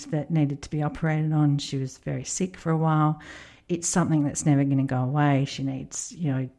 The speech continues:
drugs all the time. It's meant that she's just will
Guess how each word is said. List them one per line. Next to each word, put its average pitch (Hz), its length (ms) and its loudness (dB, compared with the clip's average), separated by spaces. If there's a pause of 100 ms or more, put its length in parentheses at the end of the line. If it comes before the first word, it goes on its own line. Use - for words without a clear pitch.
(120)
drugs 143 300 0
all 123 100 -4
the 107 100 -10
time. 147 540 2
It's 135 260 -6
meant 143 240 0
that 147 260 -6
she's 135 640 -2 (300)
just 165 260 -2
will 147 140 -2